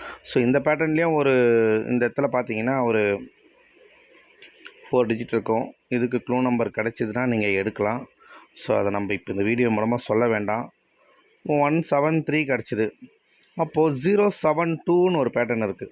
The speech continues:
ஓகேங்களா? ஜீரோ செவன் டூ இதுவுமே வந்து க்ளூ நம்பர் தான். எப்படி சொல்றேன் அப்படின்னா, ஒன்னுக்கு ஜீரோ, சிக்ஸுக்கு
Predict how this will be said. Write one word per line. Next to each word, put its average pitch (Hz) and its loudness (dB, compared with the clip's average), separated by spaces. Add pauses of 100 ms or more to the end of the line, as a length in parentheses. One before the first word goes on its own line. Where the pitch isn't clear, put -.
(140)
ஓகேங்களா? 110 -2
ஜீரோ 123 2 (140)
செவன் 110 0
டூ 110 -2
இதுவுமே 139 0
வந்து 147 0
க்ளூ 131 2
நம்பர் 110 0
தான். 95 -6 (640)
எப்படி 120 0
சொல்றேன் 98 0
அப்படின்னா, 90 -6 (240)
ஒன்னுக்கு 139 -2 (260)
ஜீரோ, 104 -2 (460)
சிக்ஸுக்கு 139 -2